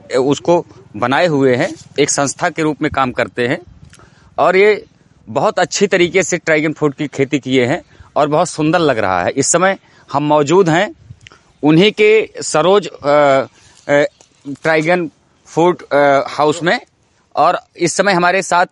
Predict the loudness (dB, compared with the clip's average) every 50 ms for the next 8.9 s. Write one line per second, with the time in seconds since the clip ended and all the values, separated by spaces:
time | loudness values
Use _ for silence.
0 | _ -4 -4 -2 -2 -4 -6 -8 -4 -2 -2 -2 0 -2 -4 -4 -2 0 -2 -2
1 | 0 -2 -4 -4 -4 -4 -2 0 0 0 -2 -2 -6 -12 -16 -16 -14 _ -4 -2
2 | -2 -2 -2 -2 -4 -2 0 0 0 0 0 0 2 2 0 0 -2 -4 _ _
3 | _ -20 -10 _ 0 0 0 2 0 0 0 -2 -2 -2 -2 0 0 0 -2 -4
4 | -6 -6 -6 _ _ _ _ _ _ _ _ _ _ 0 0 2 2 0 -2 -2
5 | -4 -12 _ _ _ _ _ _ _ _ _ _ _ _ _ -4 -2 -2 -2 0
6 | 2 2 2 2 2 0 _ _ _ _ _ _ _ -16 -10 -4 -2 -2 0 0
7 | -2 -4 -6 -8 -10 -12 -12 -10 -8 -6 -4 -2 -2 0 -2 -2 0 -2 -2 0
8 | 0 0 0 0 -2 -2 -4 -4 -4 -4 -2 -2 0 0 0 -2 -4